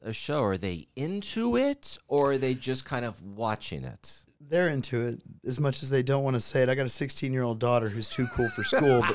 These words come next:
Speaker 2: but,
Speaker 1: <laughs>
Speaker 2: you know, eh, but she, she lives with me. Uh,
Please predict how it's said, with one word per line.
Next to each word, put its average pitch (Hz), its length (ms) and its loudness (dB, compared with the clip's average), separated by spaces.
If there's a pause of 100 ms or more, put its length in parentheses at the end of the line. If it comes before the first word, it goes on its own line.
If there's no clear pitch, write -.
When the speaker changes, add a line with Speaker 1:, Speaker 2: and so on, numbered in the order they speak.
(120)
Speaker 2:
but, 131 580 -2
Speaker 1:
<laughs> - 40 -2
Speaker 2:
you 131 80 4
know, 123 280 6 (220)
eh, 135 380 6
but 131 200 8
she, 151 540 2
she - 240 2
lives 151 320 4
with 131 160 2
me. 127 520 2 (120)
Uh, 113 380 -2